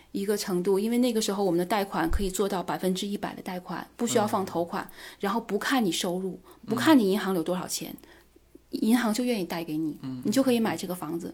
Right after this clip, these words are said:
Speaker 1: 那每个人的想法就是说，“我今天买了这个房子，我过两个月我卖出去，我加多十万。”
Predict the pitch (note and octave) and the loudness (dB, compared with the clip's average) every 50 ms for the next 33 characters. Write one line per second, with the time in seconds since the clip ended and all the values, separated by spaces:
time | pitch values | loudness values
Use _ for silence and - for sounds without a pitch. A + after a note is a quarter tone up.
0 | - - - - - B3+ C#4+ C#4 C4 F#3+ F3+ F#3 C4 C4 A#3+ A3 A3+ A#3 - G3 | -14 -16 -18 -4 4 8 10 10 10 10 8 6 6 6 6 4 2 2 0 0
1 | G3 G#3+ F#3+ G3+ G3+ G#3 G#3+ F#3+ - - - - A3 - - D4 D4+ D#4 D#4+ D4+ | 0 0 0 0 0 0 0 0 -2 -4 -2 0 0 6 8 10 12 12 12 12
2 | C4 F3 F#3 G#3+ A#3 A#3+ A3+ G#3+ - B3+ D4+ F#4 - - - G3 - - - - | 12 10 6 4 4 2 2 2 2 0 0 0 0 0 -2 -4 -4 -8 -4 2
3 | - G4+ - - C4 B3+ A#3 G#3 D#3 D#3+ F3+ F#3+ G3+ G3 F3+ E3 F3+ G#3+ G3+ G3 | 2 2 6 8 8 8 8 8 6 2 0 0 2 2 2 0 0 0 -2 -2
4 | F#3+ F3 - - - F3+ F3+ - A#3+ G#3+ A3 A3 G#3 A3 G#3+ - - F#3 E3+ F3+ | -4 -6 -6 -6 -8 -8 -6 -6 -4 -4 -2 -2 -2 0 0 -2 -2 -2 -4 -4
5 | F3 F3 | -6 -8